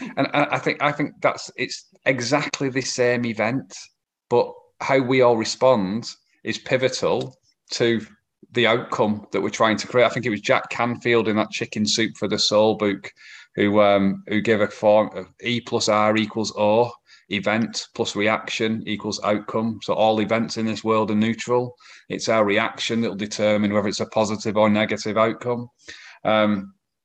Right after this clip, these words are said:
and I, I think change people, um, don't necessarily, um, they just expect pe-, there's an expectation that we've been trained in these things. Now, um,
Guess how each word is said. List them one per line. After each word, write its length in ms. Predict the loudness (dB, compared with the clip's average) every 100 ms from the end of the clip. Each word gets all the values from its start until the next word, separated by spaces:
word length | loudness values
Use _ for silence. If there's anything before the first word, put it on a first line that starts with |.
| _ _ -2
and 100 | 0
I, 180 | 2
I 20 | 0
think 400 | 0 -4 -8 -16 -4
change 480 | 2 4 2 0 -4
people, 460 | -10 -4 -4 -4 -8 -20 -20 _ _
um, 560 | -2 2 2 0 -6 -10 _ _ _ _ _ _ -8
don't 240 | -2 0 0
necessarily, 840 | -4 -4 0 2 2 4 2 0 -10 _ _ _ _ _ _ _ _
um, 220 | -8 -6 -4
they 120 | -2
just 160 | 0
expect 500 | 0 -2 0 0 0
pe-, 100 | -4
there's 160 | -2 0
an 80 | 0
expectation 1080 | 0 -2 -2 0 2 4 4 2 0 -2 -2
that 220 | -2 -2 -4 -2
we've 220 | -2 0
been 160 | -2 -2
trained 360 | 4 4 4
in 140 | 2 0
these 220 | -2 -2
things. 420 | -4 -4 -4 -6 -8 -14 -20 -20 -4
Now, 420 | 2 4 4 4
um, 420 | 4 4 4 2